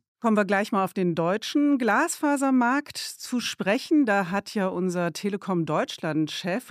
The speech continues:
Rodrigo Diehl kürzlich in einem Interview gesagt, in der Telekommunikationsbranche herrsche untereinander viel zu viel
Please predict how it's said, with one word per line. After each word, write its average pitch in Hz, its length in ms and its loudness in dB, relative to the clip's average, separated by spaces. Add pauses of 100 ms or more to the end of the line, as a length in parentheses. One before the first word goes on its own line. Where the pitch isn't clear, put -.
Rodrigo 180 560 -4
Diehl 196 380 -4
kürzlich 233 520 -2
in 196 140 -2
einem 180 200 0
Interview 220 600 -2 (460)
gesagt, 185 560 -2
in 196 160 0
der 190 260 2 (160)
Telekommunikationsbranche 214 1700 -2
herrsche 202 480 -2
untereinander 190 640 -4
viel 294 400 0
zu - 180 -4
viel 247 600 -2